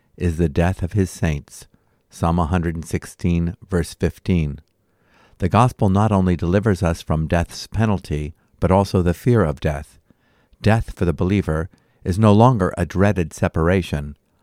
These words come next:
but in the light of seeing the Lord face to face, a preferred choice. The Apostle Paul saw death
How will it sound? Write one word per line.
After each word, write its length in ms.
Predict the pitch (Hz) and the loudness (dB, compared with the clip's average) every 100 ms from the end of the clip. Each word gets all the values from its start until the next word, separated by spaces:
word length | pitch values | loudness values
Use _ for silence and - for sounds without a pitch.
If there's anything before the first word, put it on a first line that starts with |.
| _ - | _ -2
but 120 | 87 | 0
in 100 | 85 | 2
the 80 | 78 | 2
light 300 | 87 110 92 | 2 0 -2
of 120 | 80 | -8
seeing 420 | - 98 98 98 | -2 0 2 0
the 100 | 80 | 0
Lord 280 | 80 101 98 | 2 2 0
face 280 | 113 107 - | 0 -2 -2
to 100 | - | -6
face, 540 | - 107 117 - - _ _ _ - | -2 -2 -2 -8 -20 _ _ _ -10
a 100 | 85 | -4
preferred 640 | 85 - 95 92 87 - | -4 -2 2 2 2 -8
choice. 560 | - 90 73 67 - - _ _ - | -4 0 0 -4 -14 -20 _ _ -4
The 100 | 87 | -2
Apostle 440 | - 101 104 131 | 0 0 0 -2
Paul 480 | - 120 98 76 90 _ _ _ | -2 -2 0 -2 -4 _ _ _
saw 300 | - - 85 | -2 0 2
death 300 | 85 107 | 0 -2